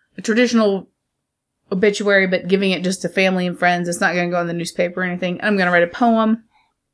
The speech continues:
a funny, sort of rough around the edges. And as far as his ashes, he said,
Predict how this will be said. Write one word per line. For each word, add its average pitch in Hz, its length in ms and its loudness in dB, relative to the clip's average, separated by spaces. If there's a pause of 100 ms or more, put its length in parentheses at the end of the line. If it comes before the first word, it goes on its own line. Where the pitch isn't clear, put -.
(540)
a 214 40 0
funny, 196 520 0
sort 185 200 -2
of 175 120 -6
rough 175 240 0
around 170 200 -2
the 170 60 -8
edges. 170 340 -6 (720)
And 262 100 0
as 247 100 -2
far 285 140 0
as 262 120 0
his 247 160 -2
ashes, 302 680 -2
he 254 140 2
said, 254 520 0